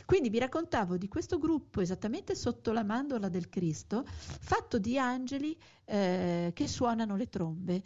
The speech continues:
Si chiamano angeli tubicini E sono proprio gli angeli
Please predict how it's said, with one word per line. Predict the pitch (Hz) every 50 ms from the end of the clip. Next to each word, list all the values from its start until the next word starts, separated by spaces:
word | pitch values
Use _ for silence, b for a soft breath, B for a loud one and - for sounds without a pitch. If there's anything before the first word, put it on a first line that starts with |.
| b b b
Si | b - 415 -
chiamano | - 247 220 190 190 180 185 190 - - -
angeli | - 311 339 302 247 208 214 202 190 185 196 - _
tubicini | - 370 330 233 220 - - - - 185 156 151 180 208 277 - - B B B B B B B B B B
E | B 494 -
sono | - 269 285
proprio | - - 262 - 453 480
gli | 311
angeli | 208 185 196 190 233 269 370